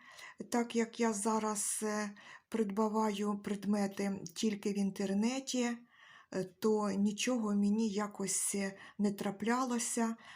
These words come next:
такого цікавого. Але все-таки дещо я прикупила, і зараз я з вами поділюся.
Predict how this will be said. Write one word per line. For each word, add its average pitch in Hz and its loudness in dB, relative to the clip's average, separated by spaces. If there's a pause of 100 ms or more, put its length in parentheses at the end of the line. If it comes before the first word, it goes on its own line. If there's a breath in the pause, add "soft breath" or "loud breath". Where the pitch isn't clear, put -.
(120)
такого 208 2
цікавого. 180 -2 (1500 loud breath)
Але 240 6
все-таки 208 2
дещо 190 2
я 185 0
прикупила, 208 -2 (440 loud breath)
і 208 -6
зараз 202 -2
я 196 -2
з 190 -10
вами 247 0
поділюся. 214 0